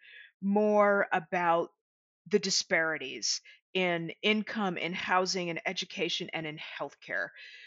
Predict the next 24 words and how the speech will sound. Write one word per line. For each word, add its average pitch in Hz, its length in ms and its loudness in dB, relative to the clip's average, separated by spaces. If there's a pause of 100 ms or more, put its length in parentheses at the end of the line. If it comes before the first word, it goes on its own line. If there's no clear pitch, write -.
So 226 460 2
how 247 420 2
do 349 100 0
we 330 100 2
start 226 400 0
to 190 120 -4
reconcile 165 1080 0
these 151 420 -6
to 196 120 -6
mitigate 185 840 0
these 170 220 -10
true 240 300 -2
differences 185 720 -4
that 160 160 -4
exist 165 480 -4
today 135 400 -4
so - 220 -2
that 175 160 -2 (100)
everyone 196 460 -2
really 185 260 -2
can 196 320 -4
have 185 340 0
the 170 80 -8
same 190 480 0